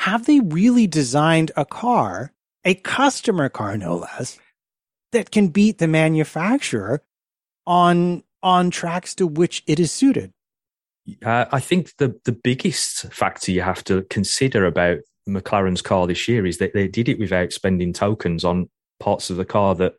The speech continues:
Speaker 2: other teams were able to exploit. So the likes of Red Bull changed their gearbox design or their gearbox carrier design this year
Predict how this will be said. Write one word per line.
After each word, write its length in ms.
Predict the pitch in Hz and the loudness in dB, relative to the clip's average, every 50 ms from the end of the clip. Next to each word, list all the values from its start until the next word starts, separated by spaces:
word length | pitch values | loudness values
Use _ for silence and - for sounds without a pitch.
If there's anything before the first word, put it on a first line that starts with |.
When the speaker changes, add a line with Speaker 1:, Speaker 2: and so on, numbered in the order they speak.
| _ _ | _ _
Speaker 2:
other 280 | - 120 107 127 131 - - _ _ _ _ _ _ _ _ _ _ - | -4 -2 0 0 -2 -2 -4 _ _ _ _ _ _ _ _ _ _ -10
teams 320 | - - 98 90 87 - | -4 -2 -2 -2 -2 0
were 120 | - 92 92 | 0 0 2
able 280 | 92 92 92 90 95 | 2 2 2 0 -2
to 200 | 90 - - - | -2 -2 -2 -2
exploit. 640 | 90 - - - - - 127 104 78 - - - - - _ _ - - - - - - - | -2 -2 -6 -6 -2 0 0 0 -2 -4 -8 -12 -12 -14 _ _ -20 -20 -20 -20 -20 -16 -6
So 200 | - - 117 110 | -2 0 2 2
the 100 | 107 117 | 2 4
likes 460 | 120 131 143 147 - - - - - | 4 4 4 2 0 -2 -4 -2 0
of 260 | 110 104 101 95 - 85 87 | 2 2 2 0 -4 -4 -2
Red 220 | 107 107 101 101 | 0 0 0 0
Bull 300 | - 95 90 82 78 - _ _ _ _ - | 0 0 0 0 0 -4 _ _ _ _ -6
changed 340 | - 113 101 101 98 - | -2 0 2 2 2 2
their 120 | - 90 87 | 0 -2 0
gearbox 460 | 80 104 110 107 - - - - - | 0 0 0 0 -2 -4 -8 -10 -12
design 420 | - 80 - 90 82 80 78 76 - _ _ _ | -8 -4 -2 0 0 0 0 -4 -8 _ _ _
or 120 | - 90 | -8 -4
their 120 | 82 87 87 | -2 -2 0
gearbox 460 | - 98 98 92 - 90 - - - | 0 0 0 2 0 -2 -4 -6 -6
carrier 340 | - - 117 101 95 92 82 | -2 -2 0 2 2 2 0
design 400 | - - 78 - 85 82 82 82 | 0 -4 -4 -2 -2 -2 -2 -2
this 220 | 85 80 - - | -4 -4 -2 0
year 280 | 95 90 82 76 80 | 0 0 2 0 -2